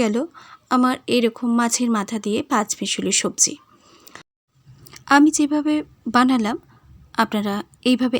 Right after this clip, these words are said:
একবার বানিয়ে অবশ্যই জানাবেন রেসিপিটি আপনাদের কেমন লেগেছে। আমি বেশ কিছু বন্ধুদের ধন্যবাদ জানাতে চাই। মমস কিচেন, ধন্যবাদ আমার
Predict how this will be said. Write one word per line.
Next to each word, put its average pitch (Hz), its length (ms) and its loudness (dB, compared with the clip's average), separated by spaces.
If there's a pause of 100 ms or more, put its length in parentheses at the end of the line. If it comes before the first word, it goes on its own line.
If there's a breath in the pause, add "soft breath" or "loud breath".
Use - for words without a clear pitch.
একবার 254 200 2 (100)
বানিয়ে 247 320 4 (420)
অবশ্যই 262 400 2
জানাবেন 285 340 2 (300)
রেসিপিটি 233 480 2 (260)
আপনাদের 214 300 0 (120)
কেমন 254 320 6
লেগেছে। - 380 0 (1500 soft breath)
আমি 285 200 8 (100)
বেশ 294 160 6 (120)
কিছু 302 200 0 (560)
বন্ধুদের 254 480 6 (360)
ধন্যবাদ 247 520 6
জানাতে 185 320 2
চাই। 262 140 4 (480)
মমস 262 320 8 (100)
কিচেন, 311 320 8 (760)
ধন্যবাদ 320 500 8 (500)
আমার 226 320 6